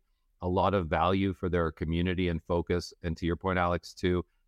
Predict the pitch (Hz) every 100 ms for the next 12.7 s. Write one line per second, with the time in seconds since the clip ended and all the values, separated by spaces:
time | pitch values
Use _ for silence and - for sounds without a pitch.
0 | - 87 - 92 90 92 87 95 90 87
1 | 82 90 92 90 90 - 87 82 - 92
2 | 85 85 82 - 92 87 85 85 82 -
3 | _ - 92 80 76 - 87 90 82 92
4 | 90 - 80 85 92 80 - - _ _
5 | _ 98 92 - 104 107 87 - 95 98
6 | 80 78 78 87 101 - 92 - 95 95
7 | 90 - 98 85 90 95 95 - _ _
8 | _ - 92 101 - 95 95 90 87 90
9 | - 82 82 85 85 80 - _ _ _
10 | - 123 131 123 113 101 95 101 - 107
11 | 90 95 104 95 85 85 _ _ _ _
12 | _ _ 95 92 90 85